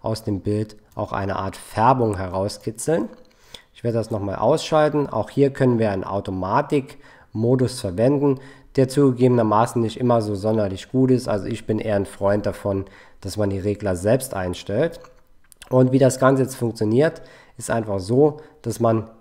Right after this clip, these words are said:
genau wie das auch in Lightroom der Fall ist, man hier sagen kann, okay, alles was im ursprünglichen Farbbild rot war, das möchte ich jetzt hier ein bisschen abdunkeln. Das betrifft dann hauptsächlich die Haut und die Lippen.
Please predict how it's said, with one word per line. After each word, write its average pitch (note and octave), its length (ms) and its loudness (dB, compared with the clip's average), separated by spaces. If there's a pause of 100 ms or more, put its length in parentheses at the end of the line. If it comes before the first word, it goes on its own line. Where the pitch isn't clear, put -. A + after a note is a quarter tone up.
(120)
genau B2 320 2
wie B2 60 0
das A2+ 180 -2
auch G#2+ 120 0
in G2 140 -2
Lightroom A#2 420 0
der A#2+ 100 2
Fall A#2+ 240 0
ist, A#2 200 -2
man G#2 160 -2
hier G2+ 160 -4
sagen G#2+ 360 0
kann, A2 220 -2
okay, C3 340 4
alles C3+ 400 2
was A#2+ 300 0
im G#2+ 240 -4
ursprünglichen B2 640 0
Farbbild A#2 600 0
rot C3+ 400 0
war, C3 340 2 (320)
das - 180 -8
möchte A#2+ 280 2
ich - 80 -10
jetzt A2+ 340 -4 (220)
hier G#2+ 140 0
ein G2+ 120 0
bisschen - 220 -8
abdunkeln. B2+ 600 2
Das G2+ 140 -6
betrifft - 400 -8
dann G2 120 0
hauptsächlich G2+ 420 -6
die F#2+ 140 -8
Haut A2+ 280 0
und F2+ 80 -4
die F2 80 -4
Lippen. D3 480 -2